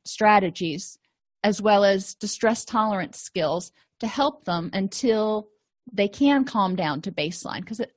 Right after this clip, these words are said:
sometimes takes them longer than other people. As clinicians,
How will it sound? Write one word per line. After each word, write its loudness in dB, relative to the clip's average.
sometimes -4
takes -6
them -8
longer -2
than -8
other -4
people. -12
As 0
clinicians, -2